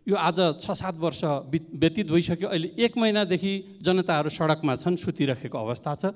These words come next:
र जिल्लाले चाहिँ, अ, सिडिओ कार्यालयदेखि लिएर सम्बन्धित निकायहरूले यो क्षतिपूर्ति दिनुपर्छ, आवश्यक छ भनेर प्रधानमन्त्री कार्यालयमा फाइल पठाइसकेको छ र सरकारलाई म आग्रह गर्न चाहन्छु, ध्यान आकर्षण गर्न चाहन्छु,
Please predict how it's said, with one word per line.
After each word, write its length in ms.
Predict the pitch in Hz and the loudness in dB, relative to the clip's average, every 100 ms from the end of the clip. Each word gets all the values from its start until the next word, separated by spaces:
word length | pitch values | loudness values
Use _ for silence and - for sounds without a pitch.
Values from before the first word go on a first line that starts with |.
| - - - | -8 -20 -4
र 160 | 170 185 | 2 2
जिल्लाले 840 | 151 208 240 190 110 - - 180 180 | 2 4 6 6 4 -4 -2 2 2
चाहिँ, 280 | 180 170 143 127 - - - | 0 -2 -2 -6 -14 -20 -20
अ, 160 | - 120 | -10 -8
सिडिओ 340 | - 175 170 | -2 0 0
कार्यालयदेखि 680 | 180 165 165 165 160 156 156 | 2 2 2 0 0 -2 -6
लिएर 220 | 151 156 | -4 -4
सम्बन्धित 440 | 147 147 170 208 208 | -4 0 2 2 2
निकायहरूले 680 | 175 180 156 135 160 202 127 - - - - - | 2 4 4 6 6 6 4 0 -16 -20 -14 0
यो 140 | 180 | 2
क्षतिपूर्ति 520 | 185 196 196 180 175 175 | 4 2 0 -2 -2 0
दिनुपर्छ, 440 | 165 180 190 180 | 4 6 4 0
आवश्यक 440 | 185 175 180 220 202 | 2 2 2 0 -2
छ 120 | 233 | 0
भनेर 240 | 180 151 160 120 - - - | 2 2 2 2 -2 -12 -4
प्रधानमन्त्री 500 | 180 208 233 208 190 | 2 2 4 2 0
कार्यालयमा 600 | 175 160 156 147 156 165 131 - - - | 2 2 4 4 4 2 0 -10 -20 -12
फाइल 220 | 139 135 | -4 -2
पठाइसकेको 600 | 135 135 127 - 139 135 139 | -2 -2 -2 -2 -2 2 2
छ 80 | 185 190 - - | 2 0 -2 -6
र 80 | 151 | -2
सरकारलाई 480 | 156 180 247 262 247 | 0 4 8 10 10
म 40 | |
आग्रह 460 | 226 196 196 220 220 | 12 10 10 10 10
गर्न 200 | 196 180 | 10 6
चाहन्छु, 320 | 180 165 156 | 4 4 4
ध्यान 220 | 156 160 170 | 2 2 2
आकर्षण 280 | 160 143 180 | 0 2 4
गर्न 200 | 143 139 | 4 2
चाहन्छु, 400 | 139 139 143 233 | 0 0 2 2